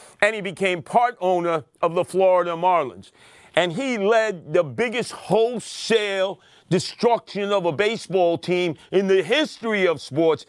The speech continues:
Any, anyone they developed in the Florida Marlins, they shipped them out. It's almost like they became a minor league team, and you said, "Derek, what the hell are you doing?" "Whoa, this is Derek Jeter." "You can't say that, Curtis. He was birthed in New Jersey, grew up in Kalamazoo,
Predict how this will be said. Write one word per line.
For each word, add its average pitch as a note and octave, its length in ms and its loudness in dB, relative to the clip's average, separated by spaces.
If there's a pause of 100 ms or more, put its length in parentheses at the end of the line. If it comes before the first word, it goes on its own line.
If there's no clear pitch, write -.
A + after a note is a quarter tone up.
(140)
Any, D4 380 -2
anyone C#4+ 380 0
they B3 120 -2
developed C4+ 600 -2 (320)
in B3+ 80 0
the A#3 80 2
Florida B3 400 0
Marlins, A#3+ 560 -2
they A#3+ 100 0
shipped A#3 320 -4
them A#3 160 0
out. B3 320 2 (600)
It's G#3 120 -2
almost C4+ 300 0
like B3+ 160 2
they A#3+ 80 -4
became A#3+ 320 -4
a A#3 80 0
minor A#3+ 280 0
league A#3 220 -4
team, C#4 220 -2
and G#3+ 100 0
you F#3 60 2
said, G#3+ 360 -2 (440)
"Derek, C#4+ 320 0
what A3+ 140 -4
the A#3 80 -2
hell B3 200 0
are B3 40 -2
you A3+ 160 -2
doing?" G3 320 -2
"Whoa, F#3 440 0
this F#3+ 220 -4
is F#3+ 140 -6
Derek G3+ 320 -2
Jeter." G3+ 260 -2
"You A3 120 -2
can't A#3+ 300 -2
say B3+ 260 -4
that, A3 240 -2
Curtis. G#3 440 -2 (300)
He C#4 100 2
was G#3 220 -4
birthed B3 540 -2
in A#3 100 -4
New G#3+ 160 -2
Jersey, A#3 680 -4 (420)
grew D4 260 2
up C#4+ 160 0
in B3+ 100 -8
Kalamazoo, B3+ 920 -2